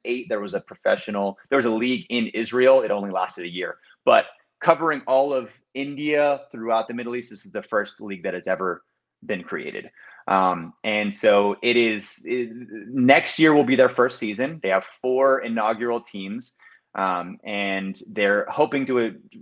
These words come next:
expand the following next year, uh, to eight teams, I believe. Um, but yeah,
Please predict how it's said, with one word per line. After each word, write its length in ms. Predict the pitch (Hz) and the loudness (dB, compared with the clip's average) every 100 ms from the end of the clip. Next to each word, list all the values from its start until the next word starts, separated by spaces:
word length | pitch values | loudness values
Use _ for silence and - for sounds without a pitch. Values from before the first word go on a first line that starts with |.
| - | -16
expand 600 | - - 143 120 120 113 | -12 -2 2 4 4 0
the 80 | 110 | -4
following 760 | - 110 113 113 107 107 107 _ | 2 4 6 2 -2 -6 -14 _
next 480 | - 135 123 - - | -8 -2 -2 -2 -6
year, 340 | 101 104 113 | -2 -2 -2
uh, 100 | 92 90 | -4 -4
to 240 | - 113 | -6 -6
eight 160 | 107 - | -8 -8
teams, 260 | 95 90 | -12 -8
I 80 | 80 | -8
believe. 360 | 87 85 90 - - - - - | -6 -8 -8 -10 -20 -20 -20 -6
Um, 380 | 92 92 92 95 - | -2 0 -2 -6 2
but 160 | 123 117 | 2 6
yeah, 280 | 127 131 | 4 4